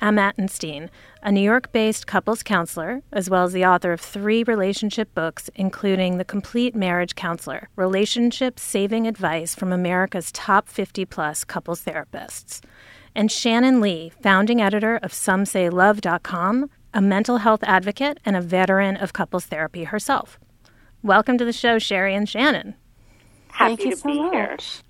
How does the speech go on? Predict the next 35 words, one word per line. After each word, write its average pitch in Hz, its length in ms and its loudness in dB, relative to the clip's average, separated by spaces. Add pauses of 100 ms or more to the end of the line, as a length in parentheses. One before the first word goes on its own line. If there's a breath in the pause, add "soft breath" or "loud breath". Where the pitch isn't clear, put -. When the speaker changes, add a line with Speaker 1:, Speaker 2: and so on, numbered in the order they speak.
(100)
Speaker 1:
I'm 294 160 8
gonna 381 160 2
start 233 200 4
with 196 100 0
Sherry 175 560 4
and 190 160 -2
ask 185 380 2
you 175 320 -2
straight 208 540 0
up, 156 240 0 (280)
what 202 360 2
should - 220 -10
couples 202 320 0
expect - 720 -8
when 196 140 -4
they 185 100 0
enter 180 300 -2
their 185 120 -2
first 165 320 -8
session - 540 -10 (140)
with 175 100 -6
a 175 60 -14
couples 165 340 -8
counselor? - 560 -8 (1700 soft breath)
Speaker 2:
I 302 400 4
always 196 500 4 (180)
work 175 320 2
hard 156 360 0 (180)
to 143 340 2 (360 loud breath)
make 175 400 0
the 175 100 2
couple 160 540 0
realize 147 640 2 (120)
that 143 400 2
it's 151 140 -6